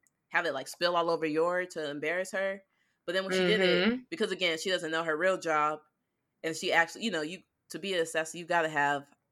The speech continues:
Speaker 1: uh, h-, amazing hand-eye <laughs> coordination.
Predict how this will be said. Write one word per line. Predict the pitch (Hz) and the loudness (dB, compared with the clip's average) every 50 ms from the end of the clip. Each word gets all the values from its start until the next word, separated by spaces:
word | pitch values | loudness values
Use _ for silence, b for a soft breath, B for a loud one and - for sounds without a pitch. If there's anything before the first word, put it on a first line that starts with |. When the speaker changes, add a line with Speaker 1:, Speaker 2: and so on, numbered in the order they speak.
| _ _ _ _ - - | _ _ _ _ -10 -8
Speaker 1:
uh, | - 156 156 147 151 | -8 -6 -8 -10 -12
h-, | - - _ _ _ _ _ _ _ - | -16 -20 _ _ _ _ _ _ _ -4
amazing | 151 156 165 165 160 156 156 160 160 | 0 2 4 4 4 2 0 -2 -2
hand-eye | 170 143 147 156 - - 151 156 226 | -2 -2 -2 0 4 4 4 4 4
<laughs> | |
coordination. | - 311 381 302 233 202 185 196 196 202 - 185 175 170 202 | 4 6 6 6 6 2 0 -2 -4 -4 -6 -8 -8 -10 -12